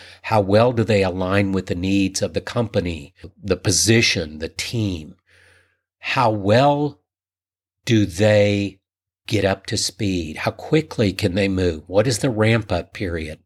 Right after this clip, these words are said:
Hiring is the best opportunity to enhance the organization in a, in a rapid fashion. The second thing,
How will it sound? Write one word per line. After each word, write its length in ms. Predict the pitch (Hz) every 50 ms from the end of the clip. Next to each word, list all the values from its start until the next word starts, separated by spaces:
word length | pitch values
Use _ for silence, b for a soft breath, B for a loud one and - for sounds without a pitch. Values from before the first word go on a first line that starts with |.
| B B B B B B B B B B B B B B
Hiring 760 | - - - 127 139 160 185 185 160 120 104 98 95 92 95
is 220 | 104 98 90 - -
the 180 | 107 87 - _ _ -
best 360 | 131 139 156 151 - - -
opportunity 1000 | 127 117 113 - - 110 92 - - - 113 95 95 90 85 82 80 76 - b b b b b b b b _
to 200 | - - 113 101
enhance 600 | 98 92 95 - 123 117 113 113 113 107 - -
the 160 | - 117 98
organization 1120 | 92 92 90 87 80 90 87 87 80 - 98 85 87 90 87 - - 92 85 80 78 78 b b b b b b b b b _
in 280 | - 123 110 107 98
a, 420 | 101 95 95 92 90 87 82 95 -
in 120 | - 101 95
a 60 | 98
rapid 440 | 90 95 92 92 92 - 95 90 -
fashion. 480 | - 120 113 120 120 - - - - _ _ b b b b b b b b b b b b _ _ _ _ _ _ _ _ _ _ - - _ -
The 140 | 117 123
second 420 | 120 - - 160 151 - 127 101 -
thing, 300 | - 87 76 73 -